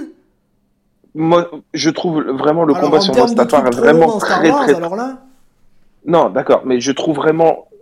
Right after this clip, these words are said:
Speaker 1: euh, l'environnement graphiquement c'est magnifique,
Speaker 2: C'est
Speaker 1: dans
Speaker 2: vrai.
Speaker 1: la lave, et cetera.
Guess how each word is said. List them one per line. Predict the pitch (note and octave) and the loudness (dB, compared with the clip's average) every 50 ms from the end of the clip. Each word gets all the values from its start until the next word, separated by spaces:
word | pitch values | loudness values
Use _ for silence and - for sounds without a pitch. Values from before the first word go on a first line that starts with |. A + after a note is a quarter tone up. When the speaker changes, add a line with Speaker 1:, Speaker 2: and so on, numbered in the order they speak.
| - | -6
Speaker 1:
euh, | C#3+ C3+ B2 A2 - | -4 -2 -2 -2 -2
l'environnement | - B2+ C#3 C#3 C#3+ D3 C#3 C#3 D3 C3+ C#3 D3 D3 D3+ D3 C#3+ | -2 -2 0 0 0 0 0 0 0 0 0 0 0 0 0 0
graphiquement | B2+ B2+ - C3+ C#3 - - C3 - D3 D3 C3+ | 0 0 0 0 -2 -2 -6 -8 -6 -4 -4 -4
c'est | - - - A#2 | -4 -4 -4 -4
magnifique, | G#2+ A2+ B2+ C3+ C3+ C3+ C3+ B2+ C3 - - C#3+ C#3 C3 - | -2 0 0 0 0 0 -2 -6 -8 -8 -4 -2 -2 -2 0
Speaker 2:
C'est | A#2+ | 0
Speaker 1:
dans | A#2 A2+ A#2 | 2 4 4
Speaker 2:
vrai. | A2+ A#2+ | 6 4
Speaker 1:
la | A#2+ | 6
lave, | B2 C3 C3+ C3+ C3 B2 | 6 6 4 4 2 0
et | B2+ - - | -4 -10 -12
cetera. | B2+ - - C3+ B2 C3 C3+ | -14 -10 -10 -8 -6 -6 -8